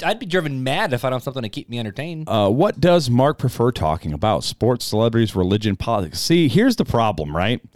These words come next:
Speaker 2: 'Cause
Speaker 1: What?
Speaker 2: three out of the four you talk about all the time.
Speaker 1: Sports, celebrities, and religion?
Speaker 2: Yes, sir.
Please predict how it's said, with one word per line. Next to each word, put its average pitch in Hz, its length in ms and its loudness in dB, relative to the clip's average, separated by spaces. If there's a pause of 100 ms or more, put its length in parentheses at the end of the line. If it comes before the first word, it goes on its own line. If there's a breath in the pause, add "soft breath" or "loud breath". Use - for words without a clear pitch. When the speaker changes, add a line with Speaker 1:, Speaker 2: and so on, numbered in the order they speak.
(480)
Speaker 2:
'Cause 147 140 2
Speaker 1:
What? 95 100 -2 (180)
Speaker 2:
three 247 160 4
out 151 140 4
of 131 80 2
the 120 60 2
four 110 360 2
you 113 140 4
talk 117 280 0
about 110 280 0
all 101 180 4
the 95 120 -2
time. 95 340 -4
Speaker 1:
Sports, - 680 -6
celebrities, 110 560 -4
and 104 80 -4
religion? 104 320 -2
Speaker 2:
Yes, 90 260 -2
sir. 82 340 -2